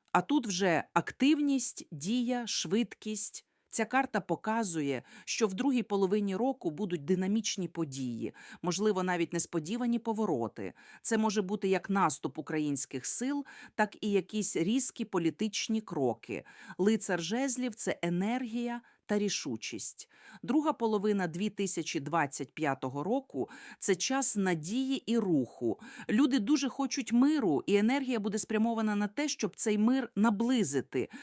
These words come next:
Але не все буде просто, буде багато невидимих процесів і таємних домовленостей. Так що мир може стати ближчим,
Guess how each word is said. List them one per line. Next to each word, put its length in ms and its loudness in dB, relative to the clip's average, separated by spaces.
Але 220 8
не 100 8
все 240 0
буде 240 2
просто, 480 0
буде 440 0
багато 580 2
невидимих 640 2
процесів 840 -2
і 60 -2
таємних 540 0
домовленостей. 1000 0
Так 180 0
що 200 2
мир 340 6
може 360 2
стати 440 0
ближчим, 800 0